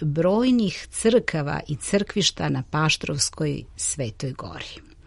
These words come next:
Od svih tih manastira meni je nekako najdraži manastir Gradište, možda zbog ambijenta, ako mogu neku reč o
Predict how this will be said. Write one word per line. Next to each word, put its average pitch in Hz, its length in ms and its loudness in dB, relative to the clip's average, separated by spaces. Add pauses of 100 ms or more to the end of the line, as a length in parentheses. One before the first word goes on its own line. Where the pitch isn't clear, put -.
(180)
Od - 100 -8
svih - 380 4
tih 175 280 0
manastira 196 880 0 (360)
meni 165 480 4
je 147 60 4
nekako 143 720 -2 (180)
najdraži 156 1120 2 (160)
manastir 151 720 -2
Gradište, 175 960 0 (1000)
možda 151 280 0
zbog - 260 -8
ambijenta, - 600 -12 (760)
ako - 340 -12
mogu 165 360 -6 (140)
neku 170 280 0
reč - 320 -4
o 269 40 -6